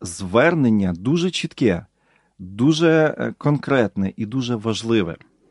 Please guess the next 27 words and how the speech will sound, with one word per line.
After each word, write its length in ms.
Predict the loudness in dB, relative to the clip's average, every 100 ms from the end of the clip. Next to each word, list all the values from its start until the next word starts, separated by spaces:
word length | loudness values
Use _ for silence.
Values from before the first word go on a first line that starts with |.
| _ _ _
Кінець 320 | 0 2 2
близько. 420 | 2 0 0 -6 -16 _ _ _
Не 200 | -4 -4
живи 280 | -2 -4 -4
для 160 | -4 -8
себе. 280 | -12 -14 -16 _ _ _ _ -4
Кінець 300 | 2 2 2
близько. 440 | 2 2 0 -8
Шукай 460 | -8 -4 0 2 0
спільності 640 | 0 2 4 2 -2 -6
із 220 | -4 -4
Богом. 460 | 2 4 4 0 -6 -8
І, 140 | -6 -4
е, 240 | -4 -8 -10 -10 -8 -8
знову 400 | -6 0 2 2
ж 60 | -4
таки 200 | -10 -8
повторюю, 420 | -10 -4 -2 -2
що 160 | -4
в 60 | -8
сьомому 540 | -4 -2 0 0 0
вірші 340 | 0 0 0 -2
написано: 580 | 0 2 2 2 0 -2 -10 -20 -2
«Будьте 360 | 2 4 6 6
мудрі 400 | 6 6 4 4
і 260 | 2 0
пильнуйте 680 | 2 0 2 2 2 -2 -2